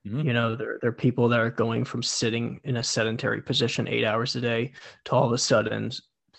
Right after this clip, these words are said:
Speaker 2: thinking they can swing a hundred miles per hour and, and think it's gonna be okay.
Speaker 1: Yep.
Speaker 2: Yeah, you might be, you might feel good for a while, but all of a sudden it's, it might catch up on you.
Speaker 1: Mm-hmm. And yeah, it's great that people are getting up and wanting to do this stuff, but you have to do it safely.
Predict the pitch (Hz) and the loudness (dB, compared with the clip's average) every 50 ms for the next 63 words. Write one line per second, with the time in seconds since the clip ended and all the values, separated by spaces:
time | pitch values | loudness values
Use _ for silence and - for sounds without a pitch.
0 | _ - 117 113 117 - 110 107 107 104 110 - - 113 117 - - - 131 117 | _ -4 -2 -2 -2 -2 -2 -2 -2 -2 -4 -4 -4 -2 -2 -2 -2 -2 -2 -2
1 | 110 110 110 113 - 120 113 110 107 110 107 107 107 - - - 123 127 143 147 | -2 -2 -4 -4 -4 -4 -4 -4 -4 -4 -4 -4 -6 -6 -6 -4 -2 0 2 2
2 | - - 120 123 127 127 - 127 120 117 113 - - 117 113 117 - 110 - - | 2 2 2 0 0 -2 -2 -4 -4 -4 -4 -6 -6 -6 -4 -4 -4 -4 -4 -4
3 | - 110 110 104 110 113 - 113 - - 127 - - - _ _ - - - 131 | -4 -6 -6 -6 -6 -6 -6 -6 0 0 0 0 0 -6 _ _ -20 -6 -4 4
4 | 135 285 269 165 151 147 151 147 147 - 156 160 156 170 160 156 147 139 - 147 | 8 10 12 12 12 12 10 10 8 8 6 6 8 8 8 8 8 8 8 6
5 | 131 123 - 120 117 120 - - 113 113 117 110 113 127 139 143 139 117 117 113 | 6 8 6 4 2 2 2 2 2 4 6 8 8 8 8 8 6 4 4 4
6 | 110 120 131 - 117 - - 139 135 - 156 156 147 151 165 160 - - 139 135 | 4 4 2 2 0 2 2 0 -2 0 -4 -2 2 2 2 2 4 0 0 0
7 | - - 143 143 131 120 - - - - - _ _ _ _ 95 98 123 143 - | 0 -2 -2 -2 -4 -6 -8 -8 -12 -18 -20 _ _ _ _ -12 -10 -10 -10 -10
8 | - - - _ - 151 160 107 95 98 95 - - - 123 147 147 135 113 104 | -14 -20 -14 _ 0 2 2 4 4 2 2 0 -2 0 0 0 2 2 0 0
9 | 101 - - _ _ _ _ - 139 123 107 107 104 92 107 101 98 101 101 - | 0 -4 -10 _ _ _ _ -6 -6 -2 0 0 0 2 2 0 2 0 0 -2
10 | 101 95 95 92 92 90 82 90 95 101 113 - - 160 151 - - 95 90 87 | -2 -2 -2 -4 -4 -6 -4 -4 -2 -2 -2 0 0 -2 -2 0 -2 -2 -2 0
11 | 95 95 90 92 87 92 82 - - - 95 98 - - 82 78 76 - | -2 -2 -4 -2 -4 -4 -4 -4 -4 -4 -4 -4 -4 -6 -8 -8 -8 -10